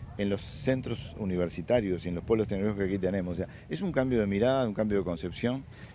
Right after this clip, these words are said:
que creo que de alguna manera los actores locales lo han recibido de muy buena forma,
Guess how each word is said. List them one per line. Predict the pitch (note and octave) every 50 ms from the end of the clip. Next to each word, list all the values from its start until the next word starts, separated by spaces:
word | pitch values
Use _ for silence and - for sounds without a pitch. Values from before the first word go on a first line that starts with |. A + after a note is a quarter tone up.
| -
que | - G#2+ G2+
creo | G#2 B2 B2+ C3 B2+ A2
que | A2+ A#2 A#2 A#2+ B2 G#2+
de | F#2 G2+
alguna | F#2+ G2+ G#2 A#2 A#2 A#2
manera | G#2+ G#2 G#2 G#2+ A2 A2+ A2
los | G#2 F#2+ -
actores | F#2+ F#2 D#2+ A2 G#2 G#2 G2
locales | F#2+ F#2 - - G#2+ G#2+ G2+ G2
lo | G2
han | F#2+ F#2
recibido | G2 F#2 - F#2+ G2 G2 G2 F#2
de | F2
muy | F2+ G2 G2+
buena | G2 G2 G2+ G2 G2 F#2+
forma, | - A2 A2 G#2 G#2+ A2 A#2 C3+